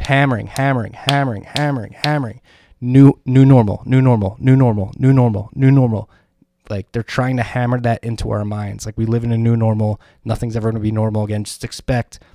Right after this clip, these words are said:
and, uh, get used to the fact that there's gonna be more surveillance. You're gonna be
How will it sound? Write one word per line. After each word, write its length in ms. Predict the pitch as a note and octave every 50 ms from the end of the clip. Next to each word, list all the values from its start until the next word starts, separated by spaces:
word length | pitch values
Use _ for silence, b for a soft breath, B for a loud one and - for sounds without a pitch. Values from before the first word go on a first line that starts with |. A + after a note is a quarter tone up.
| b b b b b _
and, 480 | - A2+ G2 G2 G2 G2 G2 G2+ G#2 - -
uh, 420 | - G#2 G2 G2 G2 G2+ G2+ - - _ _ _ _ _ _ _ _ _ _
get 200 | - B2+ G#2+ -
used 200 | B2 B2 - -
to 60 | -
the 100 | G#2+ G#2+
fact 380 | G2+ - - A2 G#2+ G#2+ - _
that 80 | - G2
there's 100 | G2+ G#2+
gonna 100 | G#2+ G#2
be 80 | G2+
more 240 | G#2 A2+ A#2 B2+ B2
surveillance. 560 | - - A#2+ G#2+ G#2+ G#2 G2 F#2+ F2+ - - b b b b b b _
You're 100 | - A2
gonna 120 | A2 G#2+
be 200 | G#2 G#2+ G#2 G#2+